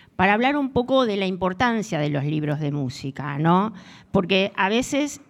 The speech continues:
estos libros se transforman en, digamos, en compañeros inevitables,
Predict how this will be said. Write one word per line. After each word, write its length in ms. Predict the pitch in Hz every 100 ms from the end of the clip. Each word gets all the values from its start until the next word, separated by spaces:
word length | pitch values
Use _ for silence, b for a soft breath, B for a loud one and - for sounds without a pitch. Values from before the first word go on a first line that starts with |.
| _
estos 280 | - 240 277
libros 320 | 240 254 269
se 100 | 233
transforman 840 | 190 180 180 214 214 226 226 247 226
en, 500 | 175 160 156 151 160 - - -
digamos, 340 | 165 196 190
en 100 | 190
compañeros 640 | 165 165 165 175 226 262
inevitables, 1120 | 226 185 170 175 175 208 226 240 254 269 269